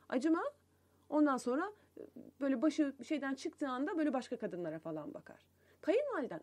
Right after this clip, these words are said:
"Aman yüz verme o görümcene, kayınvalidene falan, sakın ha." Zırt pırt gelir giderler, kocanı avucun içine alırlar. Onlar kocanı yönetirsen böyle bakarsın.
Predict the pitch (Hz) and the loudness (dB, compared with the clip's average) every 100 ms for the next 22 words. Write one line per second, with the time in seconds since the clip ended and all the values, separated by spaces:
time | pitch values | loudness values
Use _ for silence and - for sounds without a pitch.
0 | - 196 262 302 240 196 170 226 349 415 | -6 -2 2 2 2 0 -4 -4 -2 -2
1 | 427 339 349 311 277 254 233 233 220 202 | 0 -2 4 4 4 2 -6 -6 -6 -4
2 | 190 175 170 165 175 170 170 247 - 415 | -6 -6 -6 -8 -8 -8 -6 -6 -2 0
3 | 208 165 - - - 190 359 - _ 214 | 0 -4 -10 -20 -6 0 0 0 _ -6
4 | - - 233 208 226 254 226 220 466 508 | -4 -6 -4 -4 -4 -4 -2 -4 -6 -10
5 | _ - - - 254 247 233 226 233 226 | _ -20 -20 -2 0 2 0 2 0 0
6 | 208 196 - 254 262 262 494 508 _ _ | -2 -4 -2 0 0 0 -4 -8 _ _
7 | _ _ _ - 214 226 214 254 220 226 | _ _ _ -2 0 0 0 0 2 4
8 | 294 294 285 294 277 330 381 311 226 214 | 4 4 2 2 4 6 6 6 4 0
9 | 196 160 - 170 | -4 -8 -8 -14